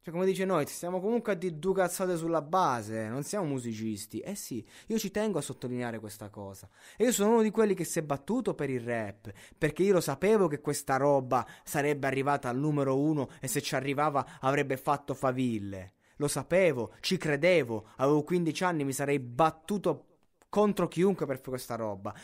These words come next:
Ho organizzato le jam in posti in cui il rap non esisteva,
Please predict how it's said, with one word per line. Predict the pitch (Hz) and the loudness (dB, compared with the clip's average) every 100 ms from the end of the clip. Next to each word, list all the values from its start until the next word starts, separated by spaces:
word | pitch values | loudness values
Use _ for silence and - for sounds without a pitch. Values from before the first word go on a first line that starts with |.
| - | -4
Ho | 151 | 4
organizzato | 151 147 160 165 196 | 4 6 4 4 2
le | 170 147 | 2 2
jam | 131 180 175 139 | 2 2 2 0
in | 139 | 0
posti | 135 190 165 - | 4 4 4 0
in | 139 | -4
cui | - 180 135 | 4 4 4
il | |
rap | 135 175 151 135 | 2 2 0 -2
non | 170 | -4
esisteva, | 180 147 - 180 165 113 107 | -2 -4 -2 2 2 0 -4